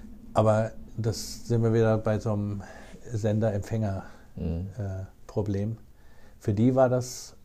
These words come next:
Speaker 1: viel zu brachial, wie ich das gemacht habe. Das, da bi-, bin ich ja auch ein völlig anderer Typ als du. Also ich glaube, das würde dir so nicht passieren.
Speaker 2: Ah,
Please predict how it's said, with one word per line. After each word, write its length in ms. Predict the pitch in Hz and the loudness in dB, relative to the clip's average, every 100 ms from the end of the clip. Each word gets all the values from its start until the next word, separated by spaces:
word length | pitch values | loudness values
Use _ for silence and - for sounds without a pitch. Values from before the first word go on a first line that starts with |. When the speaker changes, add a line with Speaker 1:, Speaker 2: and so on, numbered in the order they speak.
| - - - - - - | -20 -20 -20 -20 -20 -8
Speaker 1:
viel 260 | - 131 | 2 2
zu 480 | 131 127 117 117 104 - - - - - - - - | 4 2 4 2 -2 -10 -20 -20 -20 -20 -20 -18 -2
brachial, 520 | 110 - 107 92 101 | 0 0 -2 -2 -4
wie 40 | |
ich 100 | 95 | -6
das 180 | - - | -10 -10
gemacht 340 | 95 90 - | -8 -10 -10
habe. 100 | 107 - - - - - - - - - - - - - - - - - - - - - - - - - | -14 -14 -20 -20 -20 -20 -20 -20 -20 -20 -20 -20 -20 -20 -20 -20 -20 -20 -20 -20 -20 -20 -20 -20 -20 -10
Das, 220 | 110 - - - - - - | -8 -10 -14 -20 -20 -20 -4
da 100 | 113 | 0
bi-, 220 | 107 131 | 4 4
bin 180 | 110 123 | 4 2
ich 100 | 123 | 2
ja 100 | 110 | 0
auch 80 | 117 | 0
ein 80 | 113 | 0
völlig 320 | - 117 107 | 2 0 2
anderer 240 | 113 113 | 0 0
Typ 200 | - - | -2 -6
als 240 | 98 95 - | -6 -6 -8
du. 220 | 101 95 - - - - - | -6 -6 -10 -18 -20 -16 -12
Also 120 | 104 | -10
ich 80 | 107 | 0
glaube, 280 | 123 113 113 | 4 4 4
das 200 | 110 120 | 2 4
würde 160 | 120 | 4
dir 180 | 107 117 | 4 2
so 180 | 113 127 | 4 2
nicht 200 | 123 - | 2 -2
passieren. 480 | 101 - 113 123 165 - - - | -6 -4 -2 -2 -4 -10 -10 0
Speaker 2:
Ah, 200 | 139 | 0